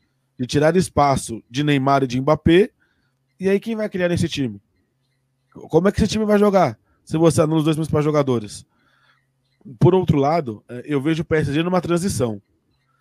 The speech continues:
Pra mim, é a temporada de consolidação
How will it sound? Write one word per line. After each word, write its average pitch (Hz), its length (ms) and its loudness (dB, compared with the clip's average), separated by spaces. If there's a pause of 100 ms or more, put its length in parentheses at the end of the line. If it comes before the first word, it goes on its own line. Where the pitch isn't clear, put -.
(220)
Pra 151 200 0
mim, 175 340 -4
é 190 100 0
a 180 100 0
temporada 185 600 0
de 214 120 -8
consolidação 175 800 0